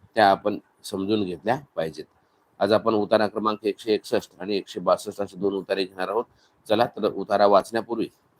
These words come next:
उतार्याखालील प्रश्न आणि पर्याय एकदा काळजीपूर्वक वाचून घेऊया, त्यानंतर उतारा वाचून प्रश्न सोडवूया.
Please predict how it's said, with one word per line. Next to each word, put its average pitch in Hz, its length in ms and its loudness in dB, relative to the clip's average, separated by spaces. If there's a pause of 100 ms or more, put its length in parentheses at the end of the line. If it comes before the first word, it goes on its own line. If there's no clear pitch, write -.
(160)
उतार्याखालील 113 640 2 (340)
प्रश्न 110 260 0
आणि 110 180 4
पर्याय 101 420 0 (240)
एकदा 95 300 2
काळजीपूर्वक 95 600 -2
वाचून 104 260 -2
घेऊया, 107 260 0 (520)
त्यानंतर 117 420 4
उतारा 98 340 2
वाचून 90 280 2
प्रश्न 92 300 -16
सोडवूया. 90 400 -6